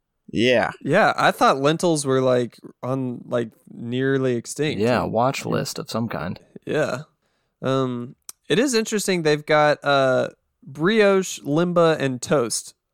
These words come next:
Speaker 2: are three items.
Speaker 3: Ah, so a real bread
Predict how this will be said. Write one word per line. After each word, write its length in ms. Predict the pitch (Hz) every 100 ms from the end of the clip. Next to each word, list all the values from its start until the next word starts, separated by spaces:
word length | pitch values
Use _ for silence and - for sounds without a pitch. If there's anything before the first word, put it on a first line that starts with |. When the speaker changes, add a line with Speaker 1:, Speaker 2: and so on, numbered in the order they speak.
| -
Speaker 2:
are 100 | 123
three 520 | - 135 127 123 120 _ _ _ _ _ _
items. 580 | 117 120 131 143 143 -
Speaker 3:
Ah, 200 | 160 151
so 220 | 98 - 123
a 100 | 127
real 320 | 151 185 170
bread 840 | 127 120 - 135 143 147 143 131